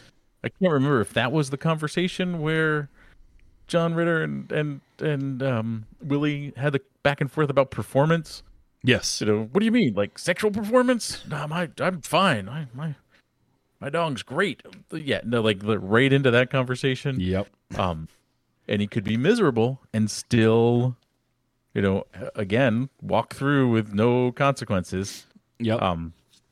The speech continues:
Speaker 2: Yeah.
Speaker 1: it was
Speaker 2: Um,
Speaker 1: very, uh,
Speaker 2: uh,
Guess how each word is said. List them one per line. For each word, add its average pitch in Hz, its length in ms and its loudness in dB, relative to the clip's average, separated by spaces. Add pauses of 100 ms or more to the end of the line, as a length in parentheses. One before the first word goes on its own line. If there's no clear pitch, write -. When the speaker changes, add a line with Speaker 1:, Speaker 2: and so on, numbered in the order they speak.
(840)
Speaker 2:
Yeah. 92 300 -4 (160)
Speaker 1:
it 98 160 -2
was 95 160 2
Speaker 2:
Um, 92 80 0
Speaker 1:
very, 104 320 0
uh, 95 160 0 (1600)
Speaker 2:
uh, 92 220 -4